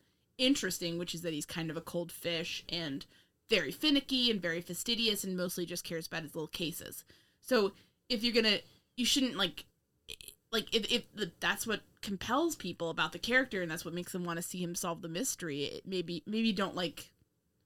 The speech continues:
overdo it with the, like, "He has a tragic past. His mustache has a tragic past.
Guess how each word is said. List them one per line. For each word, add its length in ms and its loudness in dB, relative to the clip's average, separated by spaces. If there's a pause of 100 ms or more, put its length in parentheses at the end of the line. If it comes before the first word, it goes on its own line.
(160)
overdo 840 4
it 220 0
with 220 -6
the, 80 -8
like, 260 -4 (200)
"He 120 6
has 140 6
a 60 -4
tragic 440 -2
past. 460 -2
His 160 0
mustache 540 0
has 140 -10
a 40 -14
tragic 380 -8
past. 280 -4